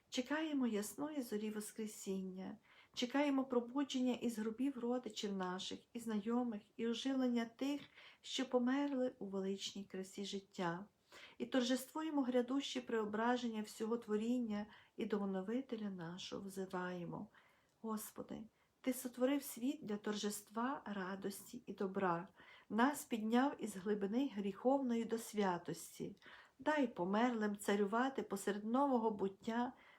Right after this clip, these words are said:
нехай вони засяють, як світила на небі, у день слави їхньої. Нехай буде для них агнець божественний світлом невічірнім. Дай, Господи, і нам святкувати з ними Пасху нетлінну.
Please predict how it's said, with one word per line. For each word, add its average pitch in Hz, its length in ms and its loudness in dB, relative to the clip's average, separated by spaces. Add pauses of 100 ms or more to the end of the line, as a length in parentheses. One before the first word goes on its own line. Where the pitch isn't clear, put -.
(120)
нехай 269 320 0
вони 294 200 0
засяють, 269 720 2
як 226 140 2
світила 285 580 0
на 240 160 2
небі, 214 560 0 (280)
у 214 80 0
день 240 240 4
слави 202 480 4
їхньої. 175 840 -2 (320)
Нехай 233 300 6
буде 254 420 2
для 214 180 2
них 240 320 4
агнець 240 500 2
божественний 202 1000 0 (220)
світлом 269 640 0
невічірнім. 185 920 0 (520)
Дай, 294 220 4
Господи, 220 540 0
і - 120 -2
нам 240 220 -2
святкувати 214 680 -4
з 208 100 -8
ними 208 220 -2
Пасху 214 480 -8
нетлінну. 175 760 -2